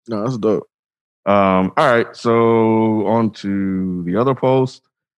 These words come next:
Speaker 2: uh, from the actual show thread. Yep, underscore is me again. I agree with Ken on the vaccines. The Moderna one is the one you want to get. Nobody knows exactly what's in the Pfizer vaccine.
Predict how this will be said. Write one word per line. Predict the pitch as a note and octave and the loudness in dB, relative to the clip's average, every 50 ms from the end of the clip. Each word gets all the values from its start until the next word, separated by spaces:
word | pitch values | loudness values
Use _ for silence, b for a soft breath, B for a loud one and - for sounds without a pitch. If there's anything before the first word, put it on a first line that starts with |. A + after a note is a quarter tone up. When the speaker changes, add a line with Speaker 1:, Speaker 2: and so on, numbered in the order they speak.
| _ _ - | _ _ -4
Speaker 2:
uh, | F2+ F2+ F2+ | -2 -2 0
from | E2+ - E3 D3 | 0 0 0 2
the | A2+ G2 | 2 2
actual | F#2+ D#2+ - - F#2 F2 E2+ - _ _ _ _ | 0 -2 -4 -6 -6 -6 -6 -8 _ _ _ _
show | - - - F2 F2 E2+ E2 - | -12 -6 -4 -2 -2 -4 -4 -6
thread. | - G2 G#2 G2+ F#2+ F#2 F#2 F#2 F#2+ - - B B B B B | -6 -2 0 0 2 0 0 -2 -4 -8 -14 B B B B B
Yep, | G2 A2+ B2+ B2+ B2+ - | 0 2 2 0 0 0
underscore | A#2 A#2 A#2 A2+ - - A2 G#2+ G#2 G2+ | 0 0 2 0 0 0 0 0 2 2
is | F2 G2+ | 0 0
me | A2 G#2+ | 2 2
again. | A2 A2 G2+ A2 A2 G#2+ G#2+ G#2+ G#2 | 2 2 2 2 2 2 2 2 0
I | - G2+ G#2 | 0 0 0
agree | F#2+ F#2 A2 A#2 | 0 0 0 0
with | A#2 A2+ A2 G#2+ - - _ | 2 2 0 0 -2 -6 _
Ken | - A#2 G#2+ G#2 G2+ | -4 0 0 2 2
on | F#2+ F#2 | 2 2
the | F2 | 0
vaccines. | F2+ F2 - - - - C#3 C#3+ D3 C#3+ C#3+ C#3 C#3 - b b b b _ _ _ _ - | 0 -2 -4 -4 -2 0 2 2 2 2 2 0 -2 -6 b b b b _ _ _ _ -6
The | F2+ | -4
Moderna | F#2 F2+ E2+ A2+ A#2+ A#2+ A#2 A2+ | -2 0 2 2 2 2 2 2
one | A2+ A2+ | 2 2
is | A2 G2+ G2+ | 0 0 -2
the | G2 | 0
one | G2 G#2 G2+ G2+ G2+ | 0 0 0 0 0
you | G2 G2 | 0 0
want | F2+ F#2 F#2+ E2+ - | 0 0 -2 -2 -4
to | - | -6
get. | F2 G2+ A2 A2 G#2 - | -2 0 0 0 0 0
Nobody | G2 G2 G2+ G2+ F#2+ F#2+ G2 | 0 0 0 0 0 -2 -2
knows | F#2 F#2+ F#2+ F#2 F2 D#2+ | -2 0 -2 -2 -2 -4
exactly | F2+ E2 - A#2 C3 D3 - - C3+ | -8 -6 -2 -2 -2 -2 -2 -2 -2
what's | B2 A2 - | -2 0 0
in | A#2 G#2 G2+ | 0 0 0
the | G2 F2+ - _ _ - | 0 -2 -4 _ _ -4
Pfizer | C3 D#3+ G3+ G#3+ F#3+ C#3 A2+ G2 F2 | 0 2 2 2 2 0 0 -2 0
vaccine. | F#2 F#2 F#2 - - - - F#2+ F#2+ F#2+ G2 G2 G2 F#2+ | -2 -2 -2 -4 -6 -6 -4 -2 0 0 0 0 -2 -4